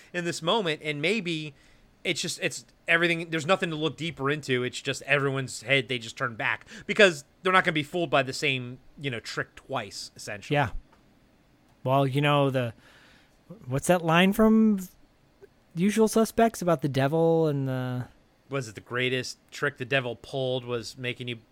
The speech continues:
Speaker 1: believe that he didn't exist or something like that? Or
Speaker 2: Yeah. Yeah, no, has nothing to do with what we're talking about, but now I'm thinking, I can't stop thinking about Kaiser Soze.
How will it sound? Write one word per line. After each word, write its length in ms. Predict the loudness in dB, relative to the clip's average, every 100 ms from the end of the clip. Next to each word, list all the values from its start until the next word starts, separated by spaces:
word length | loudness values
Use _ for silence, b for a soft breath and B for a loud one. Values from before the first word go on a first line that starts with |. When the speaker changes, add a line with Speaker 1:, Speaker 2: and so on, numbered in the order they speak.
| _
Speaker 1:
believe 380 | -10 -4 -4 -4
that 160 | -8
he 80 | -8
didn't 240 | -8 -8 -8
exist 420 | -4 -4 -4 -6
or 60 |
something 240 | -6 -6 -6
like 180 | -6 -4
that? 320 | -4 -4 -4
Or 100 | -4
Speaker 2:
Yeah. 220 | -4 -6 -10 b b b
Yeah, 180 | -8 -6 -8
no, 80 | -8
has 300 | -4 -2 2
nothing 380 | 4 4 2 2
to 60 |
do 140 | 0 0
with 140 | 0
what 140 | -2 -4
we're 60 |
talking 300 | -4 -4 -2
about, 220 | -4 -6
but 120 | -6 -4
now 200 | -4 -4
I'm 100 | -4
thinking, 300 | -4 -4 -6
I 100 | -6
can't 240 | -4 -6
stop 240 | -2 -4 -2
thinking 140 | -4
about 180 | -2 -2
Kaiser 280 | -2 0 -2
Soze. 460 | 4 4 4 0